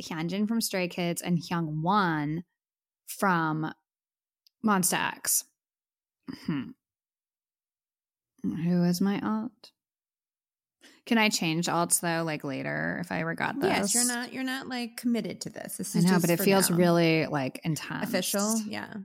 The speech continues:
Speaker 1: Yes. Okay. Hyunjin.
Speaker 2: I knew you were gonna pick him.
Speaker 1: <laughs> I can't,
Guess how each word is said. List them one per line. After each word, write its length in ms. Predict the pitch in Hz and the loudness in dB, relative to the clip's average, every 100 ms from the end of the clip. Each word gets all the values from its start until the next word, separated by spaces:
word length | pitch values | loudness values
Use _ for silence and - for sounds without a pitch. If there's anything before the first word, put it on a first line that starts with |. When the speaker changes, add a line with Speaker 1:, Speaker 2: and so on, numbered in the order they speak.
| - - | -14 0
Speaker 1:
Yes. 1200 | 180 202 269 349 339 233 185 160 - - - - _ _ _ _ _ _ - | 4 8 8 8 8 6 4 2 2 2 0 -6 _ _ _ _ _ _ 0
Okay. 520 | 247 247 196 165 160 156 _ _ _ _ _ _ _ _ _ _ _ _ _ _ - - - | 2 4 2 2 0 -2 _ _ _ _ _ _ _ _ _ _ _ _ _ _ -20 -20 0
Hyunjin. 640 | 196 175 165 143 135 - - _ _ _ - | 2 4 2 -2 -6 -8 -10 _ _ _ -10
Speaker 2:
I 40 | 190 | -2
knew 220 | 202 269 | 2 2
you 60 | 247 | 2
were 60 | |
gonna 160 | 202 190 | 0 -2
pick 180 | 175 185 | -6 -4
him. 360 | 165 160 170 _ _ _ _ - | -4 -4 -8 _ _ _ _ -20
Speaker 1:
<laughs> 460 | 554 - 453 480 | -18 -10 -4 0
I 140 | 330 466 - - - | 4 2 2 -12 -10
can't, 160 | 392 | -10